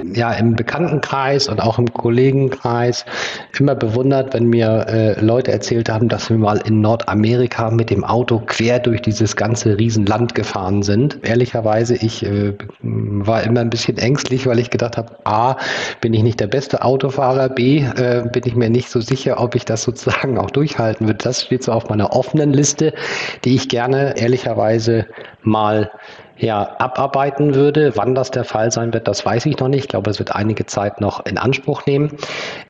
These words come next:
Was ich in Summe letzten Endes, und ich habe es, glaube ich, kurz erwähnt, auf meiner Bucketliste, ja,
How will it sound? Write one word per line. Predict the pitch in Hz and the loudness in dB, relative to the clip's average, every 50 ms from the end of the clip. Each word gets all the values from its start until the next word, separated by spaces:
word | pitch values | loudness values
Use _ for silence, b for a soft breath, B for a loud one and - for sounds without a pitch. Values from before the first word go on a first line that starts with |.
| _ - | _ -4
Was | 113 113 123 131 - - - | -2 0 0 0 -2 -2 0
ich | 135 147 139 147 143 - - - | 2 2 2 0 -4 -8 -4 -2
in | 127 120 117 | 0 0 2
Summe | 110 135 151 165 165 165 165 160 156 135 - | 2 2 2 2 4 4 4 2 2 0 2
letzten | 131 127 123 135 135 - - 123 110 | 2 2 2 2 0 -2 -2 -2 -2
Endes, | - - 135 139 139 143 147 143 143 - - | 0 2 2 4 4 4 2 2 0 -2 -6
und | 113 117 | -4 -4
ich | 107 - - | -4 -4 -4
habe | 127 - | -6 -6
es, | - | -4
glaube | - 117 107 104 113 | -2 0 0 0 -2
ich, | - - | -4 -4
kurz | - - 117 107 - - | -2 -2 -2 -2 -2 -6
erwähnt, | - - - 110 104 127 147 156 156 139 - - - | -8 -4 -2 0 2 2 2 2 2 0 -2 0 0
auf | 117 120 - - | 0 0 0 -2
meiner | 110 110 110 110 107 107 104 - B B B B B B B - | -2 0 0 0 0 0 -2 -2 B B B B B B B -4
Bucketliste, | - 120 117 - 127 - - 120 117 - - - 120 113 110 101 - - - - | -4 -2 -2 -2 -2 0 0 0 -2 -2 -2 0 2 2 2 0 -2 -6 -4 0
ja, | 113 110 104 101 98 95 | 2 2 4 2 2 0